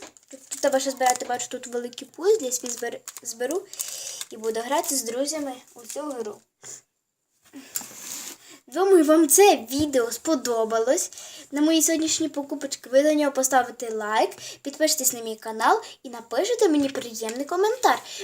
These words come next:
Мені дуже приємно читати ваші коментарі, коли мені за щось дякуєте, або ви мене щось просите. То, будь ласка, просіть мене, або,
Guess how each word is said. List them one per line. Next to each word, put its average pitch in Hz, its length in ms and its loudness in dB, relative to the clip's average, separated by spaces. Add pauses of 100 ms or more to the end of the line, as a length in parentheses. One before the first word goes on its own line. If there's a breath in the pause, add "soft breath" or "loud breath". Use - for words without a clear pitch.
(100)
Мені 403 180 2
дуже 392 220 8
приємно 453 440 4
читати 392 420 2
ваші 370 220 2
коментарі, 233 560 -6 (180 loud breath)
коли 480 140 0
мені 427 160 0
за 330 120 -4
щось 359 220 2
дякуєте, 226 520 2 (160)
або 233 300 2
ви 427 100 0
мене 233 200 -4
щось 392 180 -2
просите. 427 520 0 (320 loud breath)
То, 285 100 -8
будь 302 160 -6
ласка, 370 340 4
просіть 392 360 4
мене, 233 240 -4 (800 loud breath)
або, 233 340 4